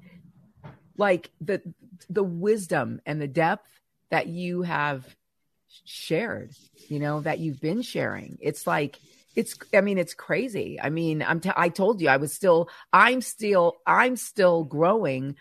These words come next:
from your study of Joseph, like, how you were studying Joseph last week and where it took our conversation and,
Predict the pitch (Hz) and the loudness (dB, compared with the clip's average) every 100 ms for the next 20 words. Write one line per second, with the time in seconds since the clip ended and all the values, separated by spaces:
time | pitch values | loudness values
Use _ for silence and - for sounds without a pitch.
0 | _ - 214 170 139 117 160 247 170 170 | _ -2 0 2 -2 4 8 10 8 4
1 | - 160 185 196 143 185 311 - - - | 2 4 4 0 6 8 8 4 -8 -10
2 | _ - 175 160 - - 139 196 190 185 | _ 0 2 0 -8 -10 4 6 6 2
3 | 190 208 - 214 226 233 196 202 277 285 | -6 -6 0 0 0 -6 -2 0 0 -6
4 | - 139 151 - 156 139 151 139 156 214 | -8 -8 -8 -10 -8 -8 -6 -2 0 0
5 | 208 226 214 208 214 214 214 208 - 285 | -2 -6 -6 -6 -6 -6 -6 -6 -8 -8
6 | - 151 123 120 170 165 160 | -6 -6 -6 -6 -6 -6 -6